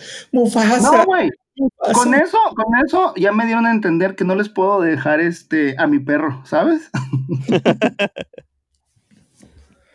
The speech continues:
Speaker 1: Está
Speaker 2: Qué
Speaker 1: bien.
Speaker 2: menso. Muy bien. Este, nos vamos por, ¿qué seguiría? Este, drama, a ver si les gusta esto que, que, que hay en este videoclub de la esquina.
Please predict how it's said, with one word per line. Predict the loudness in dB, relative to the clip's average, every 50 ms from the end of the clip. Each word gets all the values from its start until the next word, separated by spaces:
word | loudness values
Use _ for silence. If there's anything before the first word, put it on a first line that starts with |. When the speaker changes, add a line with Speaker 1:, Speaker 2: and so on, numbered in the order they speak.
| _ -4
Speaker 1:
Está | -4 -2 -2 -4 -6 -6 -2 0
Speaker 2:
Qué | 2 2
Speaker 1:
bien. | 4 4
Speaker 2:
menso. | 2 2 0 0 -2 -4 -4 -4 -2 -2
Muy | 0 -2 -2 -2
bien. | -2 -2 -2 -2 -4 -6 -10 -14 -18 -10 -4 -2 -2 0 -2
Este, | -2 -4 -2 -2 -2
nos | 0 0 0 0
vamos | 0 0 0 0 0 0 -2 -4
por, | -8 -6 -4 -2 0 0 0 0 0 0 0 0 -2 -4 -10 _ _ _ _ _ _ _ _
¿qué | -4 -4 -4
seguiría? | -2 -2 -2 0 0 0 0 2 2 0 0 -2 -4 -8 -6 -2
Este, | 0 0 0 -2 -4 -12 -20 -10 _ -2 0 0 0 0
drama, | 0 0 0 2 2 0 -2 -4 -4 -4 -4
a | -4 -2
ver | -2 -2 -4 -4
si | -4 -4
les | -2 -2 -2 -2
gusta | -2 -2 -2 -4 -4 -4 -2 -2 -2 -4 -6 -6 -6
esto | -6 -6 -4 -6 -6 -4
que, | -4 -4 -4 -4 -6 -10 -14 -12 -6
que, | -6 -4 -4 -6 -6
que | -6 -4 -2 0
hay | 0 2 2 0 0 0
en | 0 0 0
este | 0 -2 -2 -2
videoclub | -2 -2 -2 -2 -2 -2 -2 -2 -2 -2
de | -2 -2
la | -2 -2
esquina. | -4 -4 -4 -4 -2 -2 -2 -4 -6